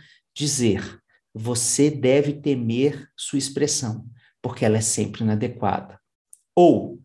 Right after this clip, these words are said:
'A sua voz não importa, é desconsiderável. Não a legitimamos, pelo menos não neste volume, com esta força indignada.' Não deixe que transformem a sua indignação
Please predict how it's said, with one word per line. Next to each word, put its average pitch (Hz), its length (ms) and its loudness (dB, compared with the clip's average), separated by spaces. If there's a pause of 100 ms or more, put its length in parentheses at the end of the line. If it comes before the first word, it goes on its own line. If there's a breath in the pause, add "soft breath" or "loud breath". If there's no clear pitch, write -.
(380 soft breath)
'A 127 120 2
sua 135 240 4
voz 127 320 2
não 139 100 2
importa, 123 760 -4
é 127 100 0
desconsiderável. 123 1200 0 (380 soft breath)
Não 131 420 4
a 165 60 6
legitimamos, 127 1000 0 (280 soft breath)
pelo 123 240 6
menos 123 340 4
não 123 240 2
neste 151 340 0
volume, 143 640 -4 (280 soft breath)
com 127 120 0
esta 120 320 0
força 127 460 -2
indignada.' 120 680 -4 (720)
Não 143 240 4
deixe 123 600 0 (380 soft breath)
que - 100 -12
transformem 135 840 2
a 117 40 -4
sua 147 200 -2
indignação 147 840 -4